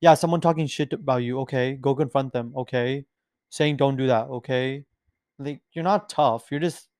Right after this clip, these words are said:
I mean, you might be tough for going confronting them, but at the same time, it's like, no one cares, you know? In one year or so, I'm not gonna remember any of this. And, like, same thing with all you guys that are hearing, hear rumors about yourself. In one year,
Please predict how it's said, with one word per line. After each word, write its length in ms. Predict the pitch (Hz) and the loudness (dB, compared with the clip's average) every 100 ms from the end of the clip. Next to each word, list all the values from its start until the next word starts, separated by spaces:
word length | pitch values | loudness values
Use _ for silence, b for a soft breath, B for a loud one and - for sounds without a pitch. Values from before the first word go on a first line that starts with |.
| _ _ _ _ - | _ _ _ _ -10
I 60 | 160 | -4
mean, 240 | 180 165 | -2 0
you 60 | 156 | 2
might 120 | 196 | 4
be 120 | 202 | 2
tough 320 | - 147 147 | 0 0 0
for 260 | - 139 123 _ _ - | -2 -4 -6 _ _ -4
going 220 | 147 151 | 0 0
confronting 500 | 139 - 147 156 131 | -2 -2 -4 -4 -4
them, 140 | 117 | -2
but 80 | 117 | 0
at 60 | 131 | -2
the 60 | |
same 160 | 139 143 | -2 -4
time, 180 | 151 139 | -2 -2
it's 120 | 131 | 0
like, 180 | 131 - _ _ _ - | -2 -4 _ _ _ -2
no 80 | 139 | 0
one 140 | 147 | 0
cares, 440 | - 131 113 113 _ - | 0 0 0 -6 _ -8
you 100 | 131 | -2
know? 240 | 120 147 - _ _ _ _ b b | -2 -2 -6 _ _ _ _ b b
In 160 | 208 | 4
one 180 | 190 262 | 6 6
year 200 | 233 240 | 8 10
or 40 | 202 | 8
so, 220 | 190 156 | 8 6
I'm 100 | 165 | 6
not 100 | 226 | 4
gonna 140 | 233 | 2
remember 200 | 220 208 | 0 0
any 280 | 147 160 147 | -2 -4 -6
of 120 | 120 | -6
this. 260 | 113 120 - | -8 -14 -12
And, 80 | 160 | -8
like, 180 | 170 | -8
same 280 | - 175 202 | -8 -8 -6
thing 120 | 214 | -6
with 140 | 202 170 | -4 0
all 200 | 165 170 | 2 2
you 180 | 143 151 | -2 2
guys 280 | 139 131 | 4 4
that 120 | 123 131 | 2 0
are 180 | 123 - _ | -2 -6 _
hearing, 460 | - 147 147 127 117 _ _ _ | -4 0 0 -2 -8 _ _ _
hear 160 | 139 | -4
rumors 260 | 135 156 135 | 0 2 2
about 200 | 120 113 | 2 0
yourself. 380 | 113 120 113 - _ _ _ _ _ - - | -4 -6 -6 -12 _ _ _ _ _ -14 -4
In 100 | 156 | 0
one 140 | 196 | 2
year, 260 | 196 165 | 4 4